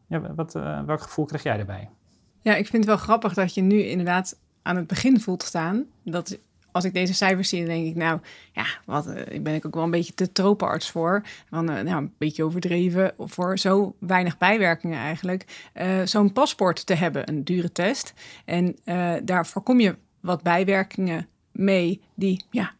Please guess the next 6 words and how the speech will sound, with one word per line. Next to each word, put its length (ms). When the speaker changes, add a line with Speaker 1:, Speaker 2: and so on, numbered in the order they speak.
Speaker 2:
anders 600
had 240
je 200
het 180
middel 260
gebruikt, 500